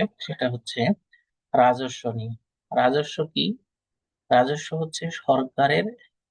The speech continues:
ইনকামের যে জায়গাগুলো, যেখান থেকে সরকারের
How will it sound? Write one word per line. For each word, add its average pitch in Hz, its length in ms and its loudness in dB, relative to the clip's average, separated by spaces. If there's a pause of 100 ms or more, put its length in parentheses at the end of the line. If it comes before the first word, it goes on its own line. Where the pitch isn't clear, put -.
(100)
ইনকামের 143 600 2
যে 127 160 -2
জায়গাগুলো, 120 480 0 (720)
যেখান 151 300 0
থেকে 156 300 -2
সরকারের 135 420 0